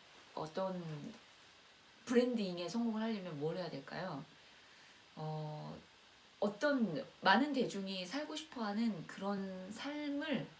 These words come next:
제 스스로 실제 살아야 되겠죠. 그리고 그런 것들을 라이프 스타일로 제안할 수 있는 사람이어야 되는 거예요.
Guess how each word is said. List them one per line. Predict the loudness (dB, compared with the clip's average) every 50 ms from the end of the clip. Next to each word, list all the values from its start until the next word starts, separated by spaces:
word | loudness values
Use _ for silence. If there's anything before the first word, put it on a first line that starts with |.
| -20 -12
제 | 0 4 4
스스로 | 4 4 2 0 -2 -2 -2 0
실제 | -2 -2 -2 -4 -6 -6
살아야 | -4 -4 -2 -2 -2 -2
되겠죠. | -4 -6 -8 -8 -10 -10 -10 -10 -12 -14 -18 -20 -20 -20 -20 -20 -20 -14
그리고 | -8 0 0 0 2 2 2 0 0 0 -6 -10 -16 -20 -20 -20 -16 -8
그런 | 2 8 8 8 8 8
것들을 | 2 0 -2 -2 -2 -2
라이프 | -2 -2 -2 -4 -4 -4 -6 -6
스타일로 | -6 -6 -8 -8 -4 -2 -2 -2 -2 -4 -4 -8 -18 -18 -8 -4
제안할 | -4 -2 -2 0 2 2 2 2 0 0 -2
수 | -2 -4 -4 -4
있는 | -4 -4 -4 -6 -4
사람이어야 | -2 0 0 0 0 0 -4 -4 -8 -8
되는 | -8 -8 -8 -8 -8
거예요. | -10 -10 -10 -10 -10 -12